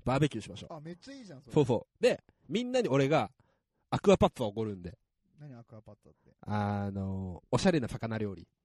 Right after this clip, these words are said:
Speaker 2: うーん。
Speaker 1: うまいの。
Speaker 2: あー、わかった。あの、四角い皿に乗ってるやつ。
Speaker 1: そうそうそうそう。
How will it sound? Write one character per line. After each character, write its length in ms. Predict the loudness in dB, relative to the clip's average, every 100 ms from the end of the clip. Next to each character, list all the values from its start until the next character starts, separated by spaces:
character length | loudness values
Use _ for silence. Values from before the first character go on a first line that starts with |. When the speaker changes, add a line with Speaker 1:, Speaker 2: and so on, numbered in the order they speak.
| _ _
Speaker 2:
う 20 | -20 -20 -20 -20 0
ー 40 | 4
ん。 20 |
Speaker 1:
う 40 |
ま 140 | 6 4
い 80 | 2
の。 120 | 0
Speaker 2:
あ 360 | -6 -14 -14 -14
ー、 20 |
わ 80 | -16
か 80 | -18
っ 40 |
た。 80 | -18
あ 20 |
の、 60 | -20
四 100 | -20
角 180 | -20 -20
い 40 |
皿 220 | -20 -20 -20
に 60 |
乗 80 | -20
っ 20 |
て 120 | -20
る 120 | -20 0
や 80 | 10
つ。 40 |
Speaker 1:
そ 100 | 10
う 20 |
そ 140 | 12 10
う 40 |
そ 80 | 10
う 40 |
そ 120 |
う。 40 | 10